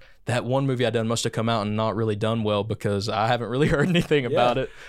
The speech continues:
Speaker 1: But it's just 'cause it hadn't come out yet, and I was like, "Dang, that, that's, that's a funny situation to be in," I think.
Speaker 2: That, um, sorry, I, I, 'cause I wanted to look up and see how much mo-,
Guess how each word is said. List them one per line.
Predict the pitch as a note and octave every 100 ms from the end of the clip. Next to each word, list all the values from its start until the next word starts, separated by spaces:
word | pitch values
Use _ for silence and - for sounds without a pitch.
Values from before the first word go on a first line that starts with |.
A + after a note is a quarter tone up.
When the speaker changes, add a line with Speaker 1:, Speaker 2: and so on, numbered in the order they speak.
| - - -
Speaker 1:
But | D3
it's | D3 D3
just | D#3 -
'cause | C#3+
it | C3
hadn't | C3+ C#3 C3+
come | E3 B2+
out | C#3 -
yet, | A#2+ A2
and | A2
I |
was | A#2+
like, | - -
"Dang, | A#2 B2+ B2+ A#2
that, | C3+ D3 - - - - - - - -
that's, | C#3
that's | C#3+ D3+
a | C#3+
funny | - C#3 C3+
situation | A#2+ B2+ A#2 G#2+ G#2 G#2+ G2
to | F#2+
be | G2 G#2
in," | F#2+ G2+
I | G2+
think. | - - - _ _ _ - - - - - -
Speaker 2:
That, | C#3+ F#3+ -
um, | C3 C3 B2 A2+ G#2 - - -
sorry, | - A#2 G#2+
I, | A#2+ -
I, | C3
'cause | C3 C#3
I |
wanted | D#3 G3
to | C#3
look | C3
up | A#2+ G2+
and | -
see | A2
how | G#2 G2
much | F2+
mo-, | G2